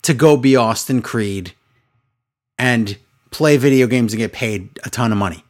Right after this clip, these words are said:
People throw money at him because he pretends to be scared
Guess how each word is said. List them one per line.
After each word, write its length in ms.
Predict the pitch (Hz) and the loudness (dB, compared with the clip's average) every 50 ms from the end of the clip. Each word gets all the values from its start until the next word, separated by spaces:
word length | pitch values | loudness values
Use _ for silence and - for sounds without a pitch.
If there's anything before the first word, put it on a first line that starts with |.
| _ _ | _ _
People 340 | - 196 185 220 220 190 | -4 -2 0 2 0 0
throw 640 | 180 - - - - 165 160 175 196 196 190 190 190 | 0 -4 -6 -8 -8 -6 0 2 4 4 4 4 2
money 340 | 180 170 165 156 151 143 131 | 0 0 0 0 2 0 0
at 80 | 117 90 | -2 -2
him 340 | 101 117 104 92 87 85 - _ _ _ _ _ _ _ _ _ _ _ _ _ _ _ _ _ _ _ _ | -4 -4 -4 -4 -6 -8 -10 _ _ _ _ _ _ _ _ _ _ _ _ _ _ _ _ _ _ _ _
because 220 | 131 - 151 135 | -4 -2 -2 -2
he 80 | - 139 | -2 -4
pretends 440 | 110 117 - - 156 147 139 113 - | -4 -6 -4 0 0 0 0 0 -2
to 60 | 123 | -2
be 120 | 110 123 | -2 -2
scared 680 | 110 - - - - 123 120 117 107 104 101 87 - | 0 -2 -2 0 0 2 2 2 2 0 -2 -4 -6